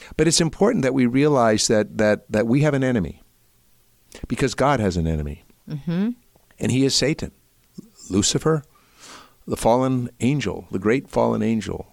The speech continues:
Speaker 1: You know, some of our theological speculation is that Lucifer might have been the smartest, the brightest, the most beautiful of all the angelic creatures. Uh, but he rebelled against God.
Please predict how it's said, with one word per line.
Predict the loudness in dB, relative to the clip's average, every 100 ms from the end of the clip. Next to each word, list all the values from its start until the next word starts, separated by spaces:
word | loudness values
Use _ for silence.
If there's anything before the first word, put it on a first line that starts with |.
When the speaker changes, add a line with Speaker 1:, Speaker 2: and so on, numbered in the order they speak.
| -6
Speaker 1:
You | -2
know, | 0 -2 -4 -4
some | 0 0
of | 2
our | 2
theological | 0 0 2 4 2 0 -4
speculation | -2 -2 -2 0 2 0 -2 0
is | 0 0
that | 0 0
Lucifer | 0 0 0 0
might | 0 0 0
have | 0
been | 0 0
the |
smartest, | 0 0 2 2 -2 -4
the |
brightest, | -2 2 2 0 -2 -4
the |
most | -4 -2 -2 0
beautiful | 2 2 0 0
of | 2
all | 2 4 2 -2 -16 -8
the | -2 0
angelic | 2 0 0
creatures. | -2 -2 -2 -8 -8 -10 -12 -20 -20 -20 -20 _
Uh, | 0 2 4 2
but | 2 0
he | 2
rebelled | 2 2 2 2
against | 2 0 0
God. | -2 -2 -2 -6